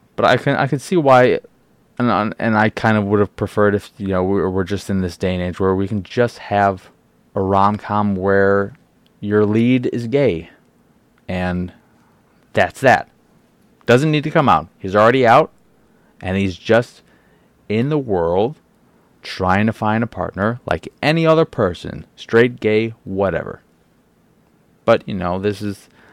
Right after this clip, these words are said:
a coming-of-age story, but a coming-out story instead. It's that, uh, take on it. And some of my problems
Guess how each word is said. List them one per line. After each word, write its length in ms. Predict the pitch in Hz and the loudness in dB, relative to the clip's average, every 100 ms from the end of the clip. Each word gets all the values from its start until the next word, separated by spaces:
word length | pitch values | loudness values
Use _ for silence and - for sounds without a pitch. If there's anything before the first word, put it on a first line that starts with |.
| _ _ | _ _
a 220 | 104 101 | 0 0
coming-of-age 720 | - - 151 147 123 117 110 | 0 -2 0 0 2 2 2
story, 400 | - - 98 95 92 | -4 -2 0 0 -2
but 240 | 90 - | -6 -4
a 180 | 87 85 | -4 -4
coming-out 540 | - 104 90 85 80 | -6 -8 -6 -6 -8
story 460 | - 78 73 - - - | -10 -8 -8 -10 -16 -18
instead. 380 | - - - - | -14 -10 -10 -12
It's 260 | - _ _ - | -18 _ _ -4
that, 300 | 92 80 - _ _ _ _ | -2 -2 -4 _ _ _ _
uh, 220 | 71 - - | -10 -10 -12
take 260 | - 78 | -12 -8
on 120 | 69 | -8
it. 100 | 60 - _ _ _ _ _ _ _ _ _ _ _ _ _ - _ - _ | -8 -14 _ _ _ _ _ _ _ _ _ _ _ _ _ -20 _ -20 _
And 580 | 101 101 98 98 98 98 _ _ _ _ _ _ _ _ _ _ _ _ _ _ _ _ _ _ | -2 0 2 0 -2 -4 _ _ _ _ _ _ _ _ _ _ _ _ _ _ _ _ _ _
some 240 | - 156 | 0 2
of 80 | 165 | 4
my 140 | 151 143 | 2 0
problems 540 | 101 85 85 92 | 2 0 -2 -8